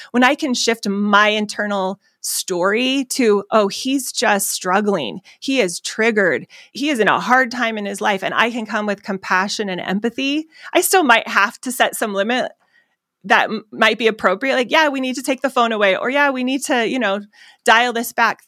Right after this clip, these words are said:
That's fine. But when I'm coming with a different energy, I start changing the way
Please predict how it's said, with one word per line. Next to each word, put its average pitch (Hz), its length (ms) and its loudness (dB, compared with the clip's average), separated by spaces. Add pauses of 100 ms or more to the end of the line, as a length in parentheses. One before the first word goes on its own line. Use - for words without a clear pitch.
That's 254 240 -2
fine. 233 380 0
But 208 100 -2
when 240 120 -2
I'm 202 120 -2
coming 240 560 -2
with 220 140 -4
a 202 60 -4
different 202 360 -6
energy, 254 640 -2 (800)
I 254 280 4
start 240 420 -2
changing 214 460 -2
the 202 80 -4
way 185 160 0